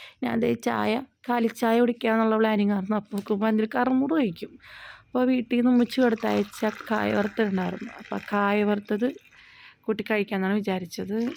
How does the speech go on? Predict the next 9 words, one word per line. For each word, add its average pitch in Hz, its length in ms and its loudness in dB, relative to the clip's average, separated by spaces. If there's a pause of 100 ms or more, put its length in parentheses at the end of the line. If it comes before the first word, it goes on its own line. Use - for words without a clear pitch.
(120)
ഉം, 190 460 -2 (140)
അപ്പൊ 175 180 -4
ഞാൻ 196 160 -2
ചായ 180 340 -2
ആക്കി. 202 360 -4 (680)
അതുപോലെ 175 400 0
കായ 175 300 0
വറുത്ത-, 170 260 -2 (340)
കായ 247 280 4